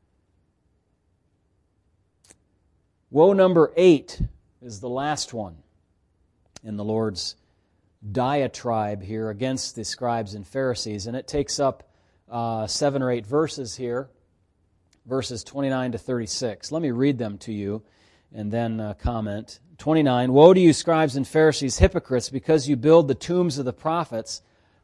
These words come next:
and adorn the monuments of the righteous, and say, 'If we had lived in the days of our fathers, we would not have been partakers with them in the blood of the prophets.'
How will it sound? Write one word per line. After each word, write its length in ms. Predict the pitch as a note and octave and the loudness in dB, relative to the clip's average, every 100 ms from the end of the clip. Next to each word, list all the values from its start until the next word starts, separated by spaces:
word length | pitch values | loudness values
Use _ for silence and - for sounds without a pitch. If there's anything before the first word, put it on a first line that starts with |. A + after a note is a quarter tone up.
| _ | _
and 140 | C#3+ C#3 | -2 -2
adorn 360 | A#2+ D#3 F3 | 4 6 6
the 80 | E3 | 6
monuments 600 | C#3 D#3 F3 E3+ D3+ - | 4 4 2 2 2 0
of 100 | C#3 | -2
the 80 | B2+ | 0
righteous, 760 | C3 D#3 E3+ B2 A2+ - - - _ _ _ _ _ | 2 2 0 -4 -6 -6 -10 -12 _ _ _ _ _
and 160 | C#3+ D3+ | -2 -2
say, 440 | - F3+ F3 F3+ | 4 8 8 6
'If 160 | F#3 C#3 | 4 4
we 180 | A#3 A#3 | 2 4
had 200 | A3 G3 | 4 8
lived 380 | A3+ C4 A#3+ | 12 12 10
in 120 | G#3+ F3+ | 4 2
the 80 | |
days 300 | D3 D3+ C#3+ | 6 6 6
of 120 | C#3 C3 | 4 0
our 120 | C3 | 0
fathers, 500 | - C3 C3 C#3 B2+ | 0 0 2 0 2
we 120 | F#3 | 2
would 240 | F3+ F#3 | 4 4
not 280 | F3 A#3 C4 | 2 0 2
have 120 | C4 | 2
been 200 | G#3 A#3+ | 2 0
partakers 720 | A#3 B3 A3+ A3+ A#3 A#3+ A#3 G3 | 2 2 2 2 2 2 -4 4
with 200 | A#3 E3+ | 2 4
them 380 | A3+ A3+ G3 | 4 4 4
in 80 | F#3 | 0
the 60 | F#3 | -2
blood 280 | C#3+ F3 G#3 | 2 4 4
of 80 | G3+ | 0
the 60 | |
prophets.' 680 | - A3 A3+ D3 C#3+ - - | -2 -2 -2 -2 -4 -6 -14